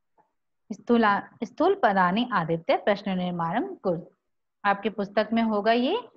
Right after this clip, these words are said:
ठीक है, आपको लिखित के तीसरे बिट में ये मिलेगा। तो बच्चों, हम प्रश्न निर्माण समझने के लिए सबसे पहले क्या करेंगे, किम पुल्लिंग शब्द रूप का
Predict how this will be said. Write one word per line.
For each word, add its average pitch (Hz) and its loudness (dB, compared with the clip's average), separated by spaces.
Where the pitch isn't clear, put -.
ठीक - -4
है, 403 0
आपको 190 2
लिखित 226 -2
के 226 4
तीसरे 302 0
बिट 202 -2
में 190 -2
ये 196 0
मिलेगा। 170 -4
तो 294 2
बच्चों, 247 0
हम 302 2
प्रश्न 269 2
निर्माण 269 2
समझने 190 -4
के 226 -4
लिए 202 -6
सबसे 208 -8
पहले 240 -2
क्या 226 -2
करेंगे, 240 -2
किम 359 -4
पुल्लिंग 214 -2
शब्द 190 -6
रूप 185 -6
का 285 -2